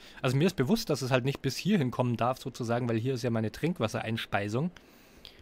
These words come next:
Aber das hat sich jetzt schon wirklich übel ausgebreitet und meine Frage wäre halt an der Stelle, wirkt sich das negativ auf Hafenanlagen aus? Weil eigentlich hatte ich schon geplant, hier grob in diesem Bereich halt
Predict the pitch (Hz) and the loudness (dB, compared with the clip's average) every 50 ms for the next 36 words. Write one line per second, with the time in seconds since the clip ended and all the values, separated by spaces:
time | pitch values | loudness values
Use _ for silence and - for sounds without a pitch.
0 | - - - - - - 120 110 113 139 135 - 156 139 - 135 - - 143 - | -20 -20 -20 -12 -6 -2 0 2 2 2 2 2 0 -2 -2 -2 -2 -2 -4 -2
1 | - - 127 120 127 - 127 117 - - - 196 220 247 185 127 120 - 110 113 | 0 -2 0 0 -2 -4 -6 -10 -8 -2 4 8 8 8 8 6 2 2 0 0
2 | 110 - - 123 - 110 104 104 110 110 - 110 - 113 95 101 - 147 233 262 | -2 -2 -4 -6 -4 0 0 2 2 0 -2 -4 -4 -6 -4 -2 0 0 2 0
3 | - - 151 160 151 147 139 143 135 143 143 139 131 127 127 117 - - 131 131 | 2 2 4 4 4 6 6 6 6 6 6 4 4 4 4 4 4 4 6 6
4 | 135 120 113 139 - - - 117 - 131 117 - 131 131 127 123 113 - 127 117 | 6 6 6 4 2 2 -2 0 0 0 0 2 4 4 4 4 4 2 0 -2
5 | 120 110 - - 104 110 113 - 104 101 92 92 92 98 95 101 98 98 98 95 | -2 -2 4 6 6 6 6 4 0 -6 -2 0 0 0 0 -2 -6 -10 -10 -12
6 | - - - - - - - - - 131 117 110 139 175 170 - 165 160 151 135 | -14 -14 -16 -14 -10 -10 -6 0 2 2 4 6 6 6 6 4 4 2 2 2
7 | - 180 165 131 - - 123 113 110 104 - 127 131 113 - 117 123 156 190 - | 2 4 2 2 2 0 0 0 0 0 2 0 2 2 2 2 4 4 2 2
8 | 131 117 107 127 180 165 127 107 113 98 104 101 104 101 - 107 98 92 - | 0 -2 0 0 0 2 2 2 2 2 2 0 0 0 -2 -2 -2 -4 -8